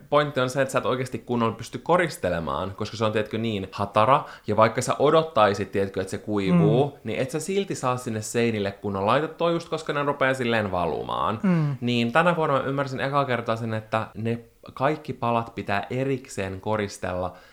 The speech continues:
Speaker 1: ja sitten sä kokoat sen
Speaker 2: Hmm.
Speaker 1: vasta. Ja oikeesti, jos te teette tänä vuonna piparkakkutalo, mä vaan sanon, että se tekee siitä sata kertaa kivempaa, koska te voitte oikeesti koristella sitä,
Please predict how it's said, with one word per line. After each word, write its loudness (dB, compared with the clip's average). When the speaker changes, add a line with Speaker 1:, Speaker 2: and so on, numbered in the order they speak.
Speaker 1:
ja -6
sitten -4
sä -6
kokoat 0
sen -2
Speaker 2:
Hmm. -2
Speaker 1:
vasta. -2
Ja -2
oikeesti, -2
jos -4
te -18
teette -4
tänä 0
vuonna 0
piparkakkutalo, -2
mä -18
vaan -4
sanon, -4
että -8
se -14
tekee -6
siitä -8
sata -4
kertaa -2
kivempaa, 0
koska -14
te -8
voitte -2
oikeesti -2
koristella -2
sitä, -8